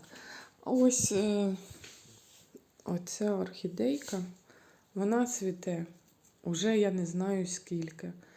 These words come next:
Це ще із часів, е, як я її купила, уявляєте? Ну, це я вже дуже давно орхідеї не купую. <laughs>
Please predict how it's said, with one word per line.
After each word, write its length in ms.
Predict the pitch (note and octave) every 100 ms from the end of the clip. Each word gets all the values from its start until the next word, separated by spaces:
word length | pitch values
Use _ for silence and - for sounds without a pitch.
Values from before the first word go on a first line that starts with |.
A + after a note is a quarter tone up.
| - - _ -
Це 320 | - A#3 C4
ще 560 | C4 - A3 A3+ A#3 -
із 600 | G3+ G3+ F#3+ - - - - - - - - - - - - - - - - - _ -
часів, 680 | - G3 - A3 A#3 G3+ - - -
е, 160 | F3
як 240 | F3 F3+ G#3+
я 100 | G#3+
її 180 | G3+
купила, 560 | G3 G3 F3+ G3+ G3+ F3+
уявляєте? 760 | E3 E3+ F3 G3 A3+ A3 G3
Ну, 160 | F3 F3+
це 180 | F3+ F#3+ E3
я 200 | E3+ F3
вже 200 | F#3 F#3
дуже 320 | F3 F3+ G3 F3+
давно 360 | F#3+ F3+ G3
орхідеї 520 | F#3+ - D#3 F3+ F3+
не 120 | E3+ E3+
купую. 580 | E3+ - F3 F3 E3+
<laughs> 20 | -